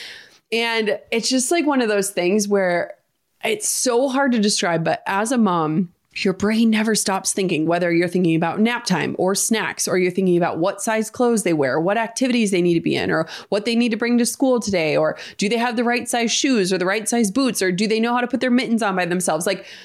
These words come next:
there are so many things that are constantly swirling in our brain. And I am someone who has A D H D. So my brain is already a hard place to be. But add in motherhood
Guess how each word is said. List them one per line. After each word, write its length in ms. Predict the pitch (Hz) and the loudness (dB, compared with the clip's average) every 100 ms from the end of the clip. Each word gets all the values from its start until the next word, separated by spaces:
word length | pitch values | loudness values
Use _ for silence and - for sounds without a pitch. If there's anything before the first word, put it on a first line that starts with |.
| - _ - | -20 _ -2
there 200 | 214 220 | 0 2
are 140 | 220 | 0
so 540 | 208 - 202 208 214 220 | -2 0 2 2 2 2
many 280 | 208 208 | 2 2
things 520 | 208 - 175 170 220 208 | 0 -2 0 2 0 0
that 100 | 175 | 0
are 80 | |
constantly 720 | 170 - - 190 175 196 170 | -2 -6 -2 0 2 0 0
swirling 640 | 185 - 175 175 180 185 180 | 0 0 0 2 2 2 0
in 120 | 175 | 2
our 140 | 170 | 2
brain. 540 | 156 156 147 170 220 240 | 0 0 0 2 2 2
And 320 | 175 170 156 | 2 0 0
I 140 | 190 254 | -2 2
am 160 | 302 | 2
someone 240 | 262 262 254 | 2 2 4
who 120 | 247 | 4
has 140 | 226 | 2
A 140 | 208 214 | 2 2
D 120 | 208 | 2
H 180 | 202 - | 2 0
D. 180 | 185 143 | 0 0
So 140 | 185 | 0
my 100 | 190 | 0
brain 260 | 196 208 202 | 0 0 0
is 160 | 190 - | -2 -4
already 720 | 202 220 240 233 220 208 185 170 | -2 0 0 2 2 2 0 0
a 140 | 180 | -2
hard 480 | 175 - 208 208 208 | -4 -2 0 0 -2
place 320 | 220 196 196 | -2 -2 0
to 80 | - | -2
be. 340 | 160 160 165 208 - - - | 0 0 0 -2 -8 -16 -10
But 140 | - 202 | -4 -2
add 260 | 214 233 285 | -2 0 2
in 200 | 320 247 | 4 2
motherhood 520 | 208 202 180 175 | 2 0 0 -2